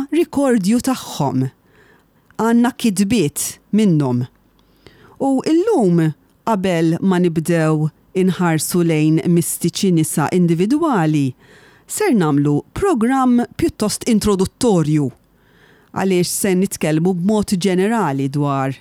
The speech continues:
il-nisa, il-mistiċiżmu, l-ispiritualità, it-teoloġija u l-ispiritualità, u miegħi għandi mistieden bħalma jkolli dejjem, u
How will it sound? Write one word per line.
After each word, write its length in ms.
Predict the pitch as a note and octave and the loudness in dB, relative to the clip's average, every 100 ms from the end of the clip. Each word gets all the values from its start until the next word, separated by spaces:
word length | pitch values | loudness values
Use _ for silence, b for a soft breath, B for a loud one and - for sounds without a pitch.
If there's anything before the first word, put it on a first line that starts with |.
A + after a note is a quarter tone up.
| - | -8
il-nisa, 1200 | E3 D3+ C3+ C3 D#3 D3+ E3 E3+ E3+ D#3+ D#3+ D#3+ | -4 -4 -4 -8 -4 0 0 -2 -2 0 0 0
il-mistiċiżmu, 1160 | D#3 C#3 C#3 - C#3+ - A3+ E3 F#3+ G3 F#3 F#3 E3+ | 0 0 -2 -2 -4 -2 -2 0 0 0 2 0 0
l-ispiritualità, 1200 | D3+ - D3 C#3 - C#3+ C#3+ - A3 G#3 G3+ G3 - B B B B B | -2 -4 -6 -6 -4 -2 -2 -2 0 0 0 -2 -4 B B B B B
it-teoloġija 800 | D#3+ - D#3 F#3+ F#3+ A3+ G3+ F#3 | -6 -2 0 0 0 0 0 0
u 20 | |
l-ispiritualità, 920 | F3 - D#3 D#3 F3 D3+ D#3+ - G#3+ G#3 - B B | -2 -2 -4 -4 -4 -2 -2 -2 -2 -2 -6 B B
u 100 | G#4 C4 | -2 0
miegħi 460 | G3+ G3+ G#3+ A3 - | 2 0 0 -2 -2
għandi 600 | G#3+ F#3+ F3+ E3 F3 E3+ D#3+ - b b b - | -2 0 0 0 0 0 -2 -6 b b b -6
mistieden 640 | D#3 - E4 D4+ D#4 F4+ | -6 -2 0 0 0 0
bħalma 360 | - F3 D#3 D3+ | 0 0 0 -2
jkolli 300 | - D3+ D#3 | -2 0 0
dejjem, 520 | A3 C#4+ B3 C4+ D#4 D4 b b b b b | 0 0 0 2 0 0 b b b b b
u 100 | C#4+ | -2